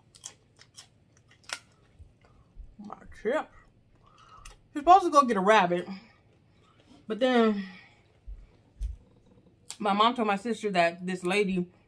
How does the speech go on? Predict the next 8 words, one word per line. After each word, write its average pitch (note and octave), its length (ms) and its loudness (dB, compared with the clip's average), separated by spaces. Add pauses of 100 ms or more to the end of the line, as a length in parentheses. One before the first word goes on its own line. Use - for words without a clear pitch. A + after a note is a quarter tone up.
(560)
came G#3+ 380 2
and, F3+ 100 0
like, F3+ 200 0
gave F#3+ 180 0
her G3+ 80 -2
these F#3+ 260 -2
two A#3+ 260 -4
puppies G3+ 580 -4